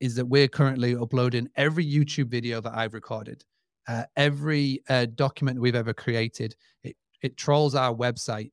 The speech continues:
and we are training it on our questions and our answers. So any one of our Boostly members can go to this bot and go, "Hey, I'm having trouble adding a picture to my website. How do I do this?"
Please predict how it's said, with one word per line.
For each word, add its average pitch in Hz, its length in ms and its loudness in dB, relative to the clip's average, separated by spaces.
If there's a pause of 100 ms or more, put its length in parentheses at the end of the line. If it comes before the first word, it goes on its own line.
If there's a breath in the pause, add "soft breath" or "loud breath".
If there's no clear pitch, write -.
(120)
and 131 140 -2
we 143 140 4
are 123 80 2
training 156 480 0
it 120 160 -4
on 120 180 -4 (160)
our 127 220 0
questions 117 520 -8
and 113 120 -10
our 110 200 -10
answers. 123 480 -8
So 120 220 -8
any 165 220 0
one 151 180 4
of 135 120 2
our 120 140 0
Boostly 120 420 -6
members 123 580 -2
can 123 180 -8
go 131 200 0
to 127 120 -4
this 117 160 -4 (100)
bot 143 320 2
and 123 140 -4
go, 117 300 -4 (320)
"Hey, 147 340 0 (240)
I'm 123 80 -6
having 156 300 0
trouble 139 400 0
adding 127 240 0
a 110 80 -6
picture 123 340 -12
to 123 140 -10
my 110 180 -10
website. 113 640 -4 (300)
How 139 200 2
do 127 140 0
I 117 100 0
do 120 220 -4
this?" - 380 -14